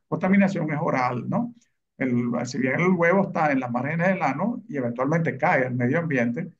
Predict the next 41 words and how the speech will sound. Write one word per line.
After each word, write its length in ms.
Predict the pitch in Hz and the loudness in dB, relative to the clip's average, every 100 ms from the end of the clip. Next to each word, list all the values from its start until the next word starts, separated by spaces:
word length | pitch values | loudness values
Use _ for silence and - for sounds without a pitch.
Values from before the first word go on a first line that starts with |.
| _ _ | _ _
y 80 | 156 | -4
cuando 260 | 156 131 | -2 0
digo 240 | 123 123 147 | 0 -2 -2
medio 220 | 156 156 | 0 0
ambiente 420 | 160 147 160 160 | 2 2 2 0
es 60 | 123 | 0
a 80 | 123 | 2
la 100 | 135 | 0
ropa 240 | 135 147 | 0 -4
interior, 540 | 139 151 143 165 156 | -2 0 2 2 2
al 160 | 131 117 | 0 -4
pijama, 880 | 131 120 156 165 156 131 123 120 - - | -4 0 2 2 2 0 -2 -4 -6 -10
al 140 | - | -6
pantalón, 720 | 123 127 127 135 180 156 139 131 - _ - | -4 -4 0 2 2 4 2 0 -6 _ -4
a 80 | 139 | 0
la 220 | 135 127 | 2 2
sábana, 640 | 123 175 175 139 127 123 127 131 | 2 4 4 4 2 0 -2 -4
a 80 | 135 | -6
la 120 | 123 | -8
funda 320 | - 139 156 | -8 -4 -2
de 100 | 156 | 0
la, 160 | 143 131 | 0 0
de 340 | 135 123 120 | -4 -4 -4
la 100 | 123 | -2
almohada, 500 | 120 117 156 175 135 | -2 0 0 2 0
al 120 | 123 123 | -2 -2
colchón, 440 | 120 117 175 160 | -4 -2 -2 -2
etcétera, 480 | - 170 165 127 120 - | -4 -6 -4 -4 -4 -6
en 120 | 139 | -2
el 160 | 131 120 | 0 0
peri, 760 | 131 160 170 151 139 123 123 120 - _ - | 0 2 2 2 2 0 -2 -6 -14 _ -4
alrededor 420 | 139 131 127 127 | 0 2 4 4
de 80 | 156 | 2
la, 220 | 139 131 | 2 0
de 120 | 143 | -2
la 120 | 151 165 | -4 0
cama, 380 | 147 123 135 135 | 0 2 2 0
ahí 140 | 127 | -4
en 100 | 127 | -4
el 120 | 160 | -6
piso, 320 | 160 127 120 | -4 -6 -6